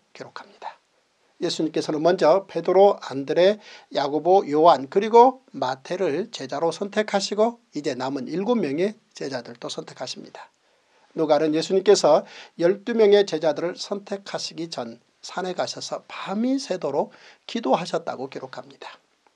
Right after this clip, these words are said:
이때 예수께서 기도하시러 산으로 가사 밤이 새도록 하나님께 기도하시고 밝음에 그 제자들을 부르사 그 중에 열두를 택하여 사도라 칭하셨으니, 누가는 다른 복음서보다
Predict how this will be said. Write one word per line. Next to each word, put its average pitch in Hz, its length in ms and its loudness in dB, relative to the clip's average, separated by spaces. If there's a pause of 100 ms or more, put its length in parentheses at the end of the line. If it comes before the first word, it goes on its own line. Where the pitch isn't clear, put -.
(260)
이때 196 300 6
예수께서 170 600 -2 (280)
기도하시러 180 600 4
산으로 226 360 0
가사 135 460 -10
밤이 254 400 -4
새도록 196 560 2
하나님께 196 340 -4
기도하시고 151 760 -6 (220)
밝음에 127 560 -12
그 190 140 2
제자들을 190 560 6
부르사 180 440 4 (280)
그 226 160 -2
중에 240 340 4
열두를 185 460 0
택하여 165 580 -6 (160)
사도라 160 520 -4
칭하셨으니, - 1040 -10 (1080)
누가는 143 520 -4
다른 180 320 0
복음서보다 180 760 4